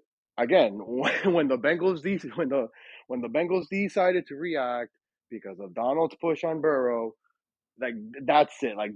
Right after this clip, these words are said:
that right there was, you know, probably the worst things they could have ever done. And Nick, I'm with you. I was scared. I said, If the Bengals score here off this pick,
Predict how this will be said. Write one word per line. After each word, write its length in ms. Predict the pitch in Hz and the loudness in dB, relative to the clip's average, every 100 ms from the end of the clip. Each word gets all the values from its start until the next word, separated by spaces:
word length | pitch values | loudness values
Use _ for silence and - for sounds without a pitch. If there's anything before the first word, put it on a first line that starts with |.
| 104 | 2
that 240 | 147 156 | 4 4
right 200 | 131 135 - | 2 0 0
there 420 | 127 135 139 123 | 0 0 -2 -6
was, 360 | 120 117 104 98 - _ 131 | -6 -6 -8 -16 -20 _ -8
you 80 | |
know, 280 | 120 107 107 - | -6 -6 -8 -6
probably 240 | 135 147 | 0 0
the 100 | 131 | 0
worst 400 | 123 117 131 - - | -2 -2 -4 -6 -4
things 240 | 131 117 104 | -4 -4 -6
they 120 | 120 | -6
could 120 | 123 | -4
have 120 | 110 | -4
ever 160 | 117 110 | -4 -6
done. 380 | 95 98 120 156 _ _ _ - | -8 -6 -6 -10 _ _ _ -6
And 240 | 131 127 127 | -2 0 2
Nick, 160 | 131 - | 0 0
I'm 180 | 123 156 | 0 0
with 160 | 135 110 | -2 -4
you. 180 | 95 - _ _ _ _ - | -8 -12 _ _ _ _ 0
I 100 | 190 | 0
was 200 | 147 - | 0 -8
scared. 600 | - - 117 101 92 95 _ _ _ - | -14 -6 -4 -4 -8 -14 _ _ _ -6
I 160 | 117 170 | 0 0
said, 280 | - 127 110 | 0 -4 -6
If 100 | 95 | -8
the 80 | |
Bengals 420 | 101 170 202 175 - | -2 0 2 0 -4
score 280 | - 123 | -8 -8
here 200 | 107 110 | -6 -6
off 160 | 104 107 | -4 -6
this 180 | - - - - | -10 -18 -16 -6
pick, 180 | 156 | -6